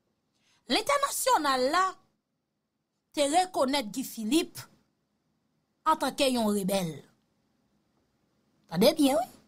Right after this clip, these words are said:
Entènasyonal la, te rekonèt Guy Philippe an tanke yon rebèl. E a chak fwa Guy Philippe te anonse, li pral pale nan la près,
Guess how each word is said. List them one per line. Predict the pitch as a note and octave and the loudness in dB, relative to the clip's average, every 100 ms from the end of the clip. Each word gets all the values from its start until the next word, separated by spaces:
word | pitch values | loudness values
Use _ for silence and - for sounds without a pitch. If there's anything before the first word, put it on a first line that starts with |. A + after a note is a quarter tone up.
| _ _ _ _ _ _ _ _ _ _ _ _ C4+ | _ _ _ _ _ _ _ _ _ _ _ _ -4
Entènasyonal | C4+ D4 D4 C#4+ - C#4 A#3+ A3+ | -2 0 0 -2 -2 0 0 0
la, | C4 | -2
te | C4 A#3 | -2 -2
rekonèt | B3+ F4+ E4 C4 B3+ G#3 F3 | 0 -2 0 0 0 -2 -2
Guy | E4 | -2
Philippe | - F4+ F4 F#4+ - - _ _ _ _ _ _ _ _ - C#4 | 0 0 0 0 -4 -20 _ _ _ _ _ _ _ _ -6 -4
an | C4+ | -2
tanke | A#3+ F#3 A#3 A#3+ A#3+ _ _ | -6 -6 -4 -4 -4 _ _
yon | G#3+ A3+ F#3 E3 | 0 0 0 -2
rebèl. | G3+ A3 G3+ F3 - - - _ _ _ _ _ _ _ _ _ _ _ _ _ _ _ _ _ _ _ _ _ _ _ _ | 0 0 -2 -6 -12 -20 -20 _ _ _ _ _ _ _ _ _ _ _ _ _ _ _ _ _ _ _ _ _ _ _ _
E | D4+ | 0
a | G4+ | 0
chak | - C#5 C#5 | 0 -4 -4
fwa | - F#4+ D#4+ | -2 -2 -2
Guy | E4 | -2
Philippe | D#4+ D#4+ F#4 - | 2 2 2 0
te | C4 C4+ | 0 0
anonse, | B3+ A3+ G#3+ - G4 G4 - _ _ _ - | -2 -4 -4 -2 0 0 -4 _ _ _ -4
li | C#4+ | -4
pral | - D#4 C4+ G#3 | 0 -2 -2 -4
pale | A#3+ B3 A#3+ | -4 -2 -4
nan | A3 | -6
la | F#3+ F#3+ | -10 -4
près, | B3+ E4 | -2 -2